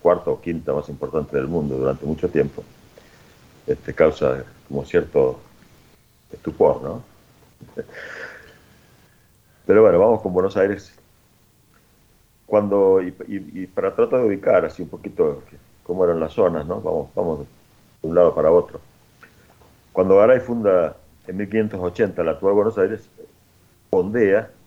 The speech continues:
sus naves en el lugar llamado Boca del Riachuelo de los Navíos. Allí se instala el puerto de Santa María de los Buenos Aires, que quedarí-, que quedaría unido a la futura ciudad por el camino real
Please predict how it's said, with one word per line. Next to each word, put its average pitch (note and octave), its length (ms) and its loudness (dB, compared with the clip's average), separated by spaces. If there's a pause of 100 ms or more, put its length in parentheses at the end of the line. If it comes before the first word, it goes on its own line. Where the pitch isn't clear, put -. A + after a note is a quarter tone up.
(600)
sus E2 200 -14
naves G#2 420 0
en E2 60 -6
el E2+ 80 -6
lugar F#2+ 260 2
llamado G2 540 -2 (840)
Boca A2 340 0
del F#2 160 -4
Riachuelo G#2+ 500 0
de G2+ 80 0
los E2 140 -6
Navíos. D2+ 500 -10 (2000)
Allí E2 220 -4
se G#2 160 -6
instala G#2+ 440 0 (800)
el D#2 100 -12
puerto G2 280 0
de F2 60 0
Santa E2+ 260 -6
María F#2+ 220 2
de F2+ 60 4
los E2+ 80 -2
Buenos F#2+ 260 -4
Aires, F#2 320 0 (420)
que - 80 -20
quedarí-, F2+ 360 -2
que F2 140 -10
quedaría F#2 380 2
unido F2+ 680 -4 (120)
a - 60 -8
la D2+ 100 -4
futura F#2+ 400 -4
ciudad F#2+ 360 0 (800)
por E2+ 140 -2
el E2+ 140 -4
camino G#2 360 0
real G2+ 440 0